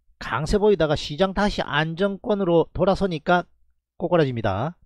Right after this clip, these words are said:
자, 유가는 전일 얼핏 그렇게 이야기했어요. 한 단계, 두 단계, 서-, 세 단계로 오파를 이루면서 많이 빠졌기 때문에 어저께 매수 포인트다 했습니다. 올라가네요. 그죠? 그죠? 그런 식으로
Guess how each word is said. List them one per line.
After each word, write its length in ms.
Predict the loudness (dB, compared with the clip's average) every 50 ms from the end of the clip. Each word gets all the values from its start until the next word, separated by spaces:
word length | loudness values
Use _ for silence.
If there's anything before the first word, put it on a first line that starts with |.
| _ _ -20 _ _ _ _ _ _ _ -10
자, 260 | _ -2 0 0 -2 -4 -8
유가는 460 | -10 -8 0 2 2 2 2 -2 -2
전일 480 | -2 -2 0 0 0 -2 -2 -2 -6 -10 -18 _ _
얼핏 360 | -4 -4 2 2 2 2 2
그렇게 240 | 0 -4 -4 -2 -2
이야기했어요. 480 | -2 0 0 -2 -2 -4 -4 -6 -8 -8 -10 -16 -20 -20 _ _
한 280 | -8 -6 -6 -4 0
단계, 340 | 0 0 0 2 -2 -6 -8 -10 _
두 140 | -8 -4
단계, 540 | 0 0 0 0 0 0 2 2 2 2 0 -6 -12
서-, 260 | -12 -8 -6 -6 -6 -6 _ _
세 160 | -4 -2 -2
단계로 420 | 0 0 0 0 0 2 2 0 -2 -4 -10 _ _ _ _
오파를 1300 | -4 0 0 0 2 4 4 6 8 8 6 6 4 0 _ _ _ _ _ _ -8 -4 -2 0 0 0
이루면서 420 | -2 -2 -2 -2 -2 -2 -2 -4 -6 -8 _ _ _ _
많이 300 | -8 -4 -4 -2 -2 0
빠졌기 340 | 0 0 0 0 -4 -8 -6
때문에 400 | -4 -2 -2 -2 -2 -4 -6 -12 _ _ _ _ _ _ _ _
어저께 420 | -8 -8 -6 -6 -6 -6 -8 -8 -8 -10
매수 340 | _ -6 -2 -2 -2 -2 0
포인트다 320 | 0 0 0 0 0 0 0
했습니다. 380 | 0 -2 -4 -8 -4 -4 -4
올라가네요. 560 | -2 -2 -2 -2 -2 -4 -6 -6 -6 -6 -8
그죠? 300 | -10 -12 -10 -10 -10 -10 -12 _ _ _ _ _ _ _ -20 _ _ _ _ _ _ _ _ _ _ _ _ _ _ _ _ _ _ _ _ _
그죠? 200 | _ -18 -18 -18 _ _
그런 180 | -12 -10 -10
식으로 480 | -12 -12 -6 -4 -2 0 0 0 -2